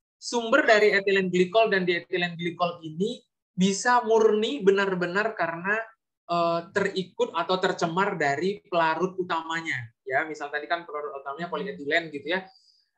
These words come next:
Dia, dia itu kan kemurniannya sampai sembilan puluh sembilan koma delapan persen. Artinya ada nol koma dua persen yang mungkin mengandung senyawa-senyawa yang lain.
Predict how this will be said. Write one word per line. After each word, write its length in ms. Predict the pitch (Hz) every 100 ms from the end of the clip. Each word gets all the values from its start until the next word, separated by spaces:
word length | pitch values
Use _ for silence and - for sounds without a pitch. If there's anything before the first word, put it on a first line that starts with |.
| _ _ -
Dia, 320 | 156 180 180
dia 240 | 156 185 190
itu 80 |
kan 160 | 262 294
kemurniannya 1040 | 247 214 196 185 180 175 214 240 208 196 _ -
sampai 400 | - 160 208 214
sembilan 420 | 196 175 180 196
puluh 220 | 190 180
sembilan 480 | 180 160 160 185 185
koma 320 | 175 156 165
delapan 320 | 156 151 156 -
persen. 560 | 151 - - 131 117 - _ _ _
Artinya 560 | 165 175 294 311 233 196
ada 240 | 180 180
nol 320 | 175 185 202
koma 240 | 208 180 170
dua 240 | 165 160 185
persen 560 | - - - 170 180 -
yang 240 | - 185 196
mungkin 480 | 240 269 269 269 233
mengandung 400 | 196 180 196 208
senyawa-senyawa 720 | 180 175 180 180 180 170 165
yang 160 | 160
lain. 400 | 165 180 180 127